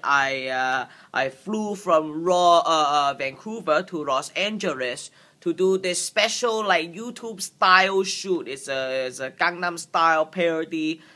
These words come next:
And, uh, yeah, I, I know what you guys are going to say. I already did a Gangnam Style parody, and it was the best one on the interwebs. And, and then Size People had it removed from the mobile. So if you are,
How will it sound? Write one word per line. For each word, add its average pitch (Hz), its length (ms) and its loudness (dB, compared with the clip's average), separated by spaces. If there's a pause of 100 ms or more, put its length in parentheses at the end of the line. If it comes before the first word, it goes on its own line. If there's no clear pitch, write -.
(180)
And, 131 640 -4
uh, 131 500 2
yeah, 170 280 4
I, 151 380 2
I - 20 -2
know 185 160 0
what 185 180 -4
you 180 220 -2
guys 165 260 2
are 165 60 -4
going 165 240 -4
to 170 100 -6
say. 165 220 0
I 151 160 4
already 254 180 2
did 330 200 4
a 349 80 10
Gangnam 247 500 4
Style 156 400 2
parody, 147 560 -4
and 196 180 -4
it 208 60 -10
was 208 140 -10
the 226 80 0
best 240 340 2
one 226 160 4
on 220 160 2
the 202 180 -10
interwebs. 147 640 -6 (380)
And, 180 520 4
and 185 180 0
then 214 200 4
Size 262 400 6
People 214 600 -2 (180)
had 240 200 4
it 214 180 -2
removed 220 540 -8
from 220 200 -10
the 226 80 -2
mobile. 233 640 2
So 196 260 -2
if 190 160 -6
you 277 180 -2
are, 254 180 6